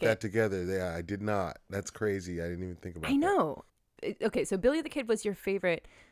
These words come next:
Speaker 2: The
Speaker 1: Mm.
Speaker 2: one character that I actually liked more than I remembered was Charlie.
Speaker 1: Yeah, I did too.
Speaker 2: I
Speaker 1: I liked
Speaker 2: really
Speaker 1: him
Speaker 2: like
Speaker 1: too.
Speaker 2: Charlie.
Speaker 1: Mm-hmm.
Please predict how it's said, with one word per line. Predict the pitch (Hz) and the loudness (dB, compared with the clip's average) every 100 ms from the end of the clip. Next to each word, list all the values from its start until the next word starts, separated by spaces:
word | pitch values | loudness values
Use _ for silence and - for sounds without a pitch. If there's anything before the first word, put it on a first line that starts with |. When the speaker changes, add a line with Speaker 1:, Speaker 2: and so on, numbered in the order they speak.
| - | 2
Speaker 2:
The | 214 | 2
Speaker 1:
Mm. | 175 | 4
Speaker 2:
one | 208 330 | 2 0
character | - 320 311 262 233 208 180 - _ _ - | -2 -2 -2 0 2 2 0 -4 _ _ -4
that | 196 190 170 - _ - | 0 2 2 -2 _ 0
I | 196 | 2
actually | 214 - 247 220 | 2 2 2 2
liked | 170 170 190 - | 4 2 2 0
more | 185 185 180 175 175 180 - | 0 2 2 0 -2 -4 -4
than | 190 185 | 0 2
I | |
remembered | 175 170 165 214 220 156 | 2 0 0 2 2 2
was | 170 | -2
Charlie. | - 185 196 127 - - | 4 4 4 -2 -12 0
Speaker 1:
Yeah, | 110 101 | 6 6
I | 92 | 6
did | 92 | 2
too. | - 90 78 - _ _ _ _ - | -2 -4 -4 -8 _ _ _ _ 0
Speaker 2:
I | |
Speaker 1:
I | 202 | 4
liked | 208 | 6
Speaker 2:
really | 214 | 6
Speaker 1:
him | 208 | 4
Speaker 2:
like | 190 - | 4 2
Speaker 1:
too. | |
Speaker 2:
Charlie. | 156 135 101 175 - | 0 0 -6 -10 -10
Speaker 1:
Mm-hmm. | 90 87 | -8 -8